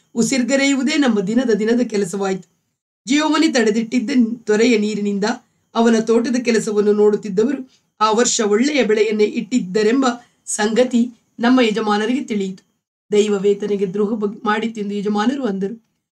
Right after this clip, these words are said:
ಇದು ಸಹ ನನ್ನ ಬೆನ್ನು ಹತ್ತಿದ ದುರ್-, ದೈವದ ಫಲವೇ ಎಂದು ನಾನು ತಿಳಿದುಕೊಂಡೆ. ಪುನಃ ನನ್ನನ್ನು ಕಾಡಿಸಲು ಬಂದಿದೆ ಎಣಿಸಿ ನಾನು ಖಿನ್ನನಾದೆ.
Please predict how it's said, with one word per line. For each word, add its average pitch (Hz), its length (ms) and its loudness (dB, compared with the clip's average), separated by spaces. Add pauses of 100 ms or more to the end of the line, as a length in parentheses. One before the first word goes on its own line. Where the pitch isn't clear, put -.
ಇದು 240 160 0
ಸಹ 220 280 -2
ನನ್ನ 208 260 -4
ಬೆನ್ನು 208 320 2
ಹತ್ತಿದ 214 280 -4
ದುರ್-, 208 380 -2 (120)
ದೈವದ 226 360 0
ಫಲವೇ 208 320 0
ಎಂದು 226 260 2 (380)
ನಾನು 240 360 2
ತಿಳಿದುಕೊಂಡೆ. 202 520 -4 (460)
ಪುನಃ 302 320 2
ನನ್ನನ್ನು 226 400 2
ಕಾಡಿಸಲು 214 520 0
ಬಂದಿದೆ 208 340 0
ಎಣಿಸಿ 233 500 0 (260)
ನಾನು 214 340 2
ಖಿನ್ನನಾದೆ. 214 600 0